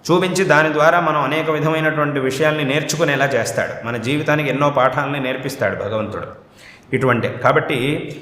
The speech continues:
ఈ రకంగా నాలుగు విభాగాలకు చెందినటువంటి, నాలుగు విభాగాలు ఈ ప్రపంచంలో ఉన్నాయి. మనుషుల్ని నాలుగు రకాలుగా విభజించి చూపించారు. కానీ మనం ఈ నాలుగు విభాగాల్లో దేంట్లో ఉన్నాము,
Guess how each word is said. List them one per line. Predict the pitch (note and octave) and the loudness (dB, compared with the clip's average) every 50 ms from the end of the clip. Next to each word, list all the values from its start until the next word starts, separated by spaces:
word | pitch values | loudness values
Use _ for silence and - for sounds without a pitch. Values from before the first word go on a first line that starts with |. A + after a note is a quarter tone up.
| - - - A#2 | -18 -14 -6 -2
ఈ | A#2+ C3+ C#3 | 0 2 4
రకంగా | C3 C3 B2 D3 D#3+ D#3+ D#3+ D#3+ | 4 4 4 2 0 2 2 2
నాలుగు | D3+ C3+ B2 B2+ C3+ C#3 C#3 C3+ C3+ C3 | 2 2 0 0 0 0 0 -2 -4 -4
విభాగాలకు | B2+ B2 B2+ C#3+ D3 D3+ D3+ C#3+ C#3 C#3+ C3 - C3+ | -4 -2 0 2 2 4 4 2 2 0 -4 -4 -4
చెందినటువంటి, | B2+ B2+ B2+ B2+ B2 A#2 B2 A#2 A2 | -4 -4 -2 -4 -2 -2 -2 -2 0
నాలుగు | A#2 A#2+ C3+ C3+ C3 B2 B2 | 0 0 0 0 0 -2 -4
విభాగాలు | B2 A#2+ A2 C#3 C#3+ C#3+ C#3+ C3+ C3 D3 E3+ - - - - - | -6 -2 0 0 2 2 2 0 0 0 -2 -4 -6 -12 -12 -10
ఈ | - A#2+ | -8 -6
ప్రపంచంలో | A#2+ A#2+ A2 G#2+ C3+ C#3 C3 C3+ C3 B2+ B2 B2 A#2 | -4 -4 -2 -2 -2 -2 -2 -4 -4 -2 0 0 0
ఉన్నాయి. | A2 A2 A2+ A#2+ C3 | 0 -2 -2 -2 -2
మనుషుల్ని | B2 A#2+ B2+ B2 - D3 C3 C3 C3 | -2 -2 -2 -2 -2 -4 -2 -2 -2
నాలుగు | A#2+ A2 A#2 A2+ A2+ A2+ | -2 -2 -2 -2 -2 -2
రకాలుగా | A2+ A2+ A#2 C#3 B2 B2+ A#2+ A2+ A2+ F#2 - - - - - - - - G#2+ | -2 0 2 0 0 0 0 -2 -2 -4 -4 -8 -12 -14 -18 -20 -18 -12 -6
విభజించి | G#2+ A#2 A#2+ A#2+ B2 A#2+ A#2 B2 A2+ A2+ | -2 -2 -2 -2 -2 -4 -4 -4 -4 -4
చూపించారు. | A2+ A#2 B2 A2+ - B2+ B2 B2+ C#3 F3 - - - - - - - - - - - - - - | -4 -4 -4 -2 2 2 4 4 2 0 -4 -6 -10 -14 -16 -18 -20 -20 -20 -20 -20 -10 0 4
కానీ | D3 D#3 F3+ G3 F#3+ E3+ D3 D#3+ F3+ G3 G#3 G#3 - - - - - | 6 6 6 6 4 4 2 2 0 0 -2 -4 -6 -10 -12 -14 -12
మనం | G#2 G#2 G#2+ A2+ C3+ E3+ G#3+ G3+ E3 - - - - - - - - - - _ _ _ - | -8 -4 0 4 6 6 6 6 4 2 -4 -8 -10 -12 -16 -18 -20 -20 -20 _ _ _ -10
ఈ | - B2 C3 C#3+ | -6 -2 0 0
నాలుగు | C#3 A#2+ A#2 A#2+ C3 D3+ E3+ F3+ E3+ F3 | 2 2 2 2 2 2 2 0 -2 -2
విభాగాల్లో | E3 D#3+ D3 B2 C#3+ C#3 C3+ B2+ B2 A#2+ A2+ G#2+ G2+ G2 G#2 A#2 B2 A2 E2 D2 - - - - - - - _ _ _ _ _ - | -2 -2 -2 2 2 2 2 4 2 0 0 -2 -4 -4 -2 0 0 0 0 -2 -6 -12 -14 -16 -20 -20 -20 _ _ _ _ _ -12
దేంట్లో | G2+ G#2 B2 C#3 D#3 D#3+ E3 - D#3+ E3 D#3+ D#3+ | -4 0 2 2 2 2 0 0 2 4 6 6
ఉన్నాము, | D#3 C#3 C3 B2+ C3 C3 C3 C#3 C#3+ C#3 D3+ D#3+ F#3+ A3 - | 6 4 2 0 2 2 2 2 2 2 0 0 -2 -2 -4